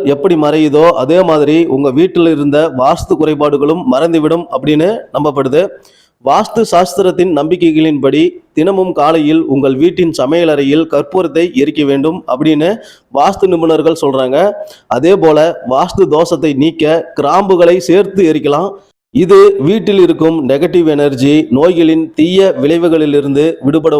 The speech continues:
உதவும். இவை எங்கள் நிபுணர் பகிர்ந்துள்ள பொதுவான வாஸ்து வைத்தியங்கள் தான். இருந்தாலும் உங்கள் ஜாதகம் மற்றும் உங்கள் வீட்டின் கட்டமைப்பின் அடிப்படையில் தனிப்பட்ட ஆலோசனைகளுக்கு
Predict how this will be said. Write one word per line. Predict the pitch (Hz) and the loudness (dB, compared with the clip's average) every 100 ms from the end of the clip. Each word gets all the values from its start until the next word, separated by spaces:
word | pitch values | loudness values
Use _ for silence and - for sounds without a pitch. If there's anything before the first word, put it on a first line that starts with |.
| 131 | 0
உதவும். | 131 131 165 - _ _ _ - | -2 -2 -4 -6 _ _ _ -4
இவை | 143 185 202 175 - - 143 | 0 2 0 -2 -16 -4 -2
எங்கள் | 170 175 190 143 | 2 2 2 0
நிபுணர் | 165 202 196 160 | 2 2 2 0
பகிர்ந்துள்ள | 156 160 156 147 165 | 0 0 0 0 0
பொதுவான | 151 156 170 175 180 | 0 2 2 2 0
வாஸ்து | 143 160 - | -2 -2 -2
வைத்தியங்கள் | 151 143 143 131 123 | 0 0 -2 0 -2
தான். | 156 180 - _ _ _ | -4 -6 -12 _ _ _
இருந்தாலும் | 123 175 208 202 165 156 165 - - - | 2 2 4 4 4 4 0 -8 -8 -2
உங்கள் | 147 165 160 135 | 2 2 2 0
ஜாதகம் | 139 175 160 151 156 - | 0 0 0 -2 -4 -4
மற்றும் | 135 135 151 165 131 | -4 -2 -4 -4 -4
உங்கள் | 135 131 143 | -2 0 -2
வீட்டின் | 175 160 165 160 | -2 -2 -2 -2
கட்டமைப்பின் | 135 - 180 165 160 151 156 156 | -6 -4 -2 -2 -2 -2 0 0
அடிப்படையில் | 123 180 180 165 143 151 156 - | -2 -2 0 0 0 -2 -2 -4
தனிப்பட்ட | 139 180 180 160 190 143 | -2 -2 -2 -2 0 0
ஆலோசனைகளுக்கு | 165 170 156 147 139 131 156 | 0 0 -2 0 -2 -2 0